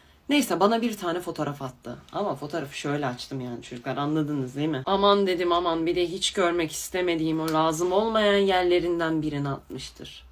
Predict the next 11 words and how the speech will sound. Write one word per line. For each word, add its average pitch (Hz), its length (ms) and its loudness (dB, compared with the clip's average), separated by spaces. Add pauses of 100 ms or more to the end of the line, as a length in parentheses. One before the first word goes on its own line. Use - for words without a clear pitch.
(160)
Bir 147 180 0
de 139 140 -2
ne 143 80 0
göreyim 151 380 -4
çocuklar? 120 600 -12 (340)
Bir 160 220 0
banka 180 300 0
hesabı. 131 460 -10 (500)
Ama 269 240 10
öyle 254 260 6
Akbank'ın 226 920 4